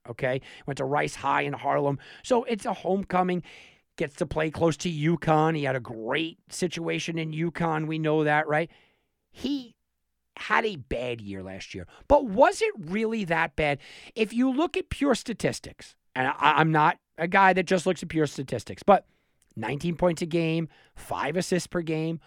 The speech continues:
four rebounds a game with a steal, but he only played forty-three games, couldn't stay healthy, couldn't stay on the court. Julius Randle, Evan Fournier. Look, the Knicks s-, put together a pretty good defense last year.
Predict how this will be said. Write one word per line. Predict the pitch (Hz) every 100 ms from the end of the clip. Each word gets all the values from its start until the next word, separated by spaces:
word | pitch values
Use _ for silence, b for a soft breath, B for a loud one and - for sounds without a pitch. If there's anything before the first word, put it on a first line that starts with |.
| b
four | - 139 175 208
rebounds | 208 170 170 160
a |
game | 147 160 160
with | 170
a | 180
steal, | - 151 151 147 - _ _ _ _ _ _ _ _ _ _ -
but | 262
he | 220
only | 220 220
played | - 208 160
forty-three | 170 160 143 143
games, | 131 90
couldn't | - 220 214
stay | - 147
healthy, | 95 - - - _ -
couldn't | 214 202
stay | 180
on | 139
the | 113
court. | - 90 - b b b b
Julius | 135 208 226 233 214 -
Randle, | 170 180 185 180 185 185 _ _
Evan | 147 180 208
Fournier. | 202 190 190 185 185 b b b b b b _ _ _
Look, | 392 440 _
the | 135
Knicks | 113 117 214 440 - - _
s-, | - - -
put | 240
together | 190 160 202 143
a |
pretty | - - 339
good | 127 113
defense | - - - 104 107
last | 104 -
year. | 131